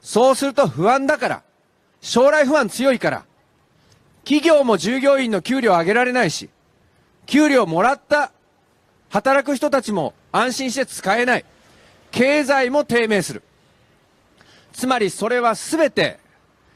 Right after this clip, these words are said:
信頼の連鎖してる国か、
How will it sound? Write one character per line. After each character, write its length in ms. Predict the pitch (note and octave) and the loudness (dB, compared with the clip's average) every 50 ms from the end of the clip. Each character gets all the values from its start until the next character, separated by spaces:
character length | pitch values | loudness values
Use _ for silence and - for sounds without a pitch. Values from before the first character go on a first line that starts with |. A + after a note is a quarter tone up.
| _ _ _ _ | _ _ _ _
信 520 | - - - - - - A3 B3+ C4 C4+ C4 | -8 -6 -4 -2 -2 0 0 0 0 0 0
頼 220 | C#4 C#4 C4+ C4+ | 2 0 0 0
の 120 | C4 C4 | 0 0
連 200 | B3+ B3+ B3+ B3+ | 0 0 0 -2
鎖 200 | A#3+ - C4 B3+ | -2 -2 -2 -2
し 80 | - - | -2 -2
て 120 | - B3 | -2 -2
る 100 | A#3+ B3 | -2 -2
国 280 | - - B3+ B3 A#3+ - | -2 -4 -2 -2 -2 -2
か、 240 | - A#3+ F#3+ - | -2 -2 -4 -4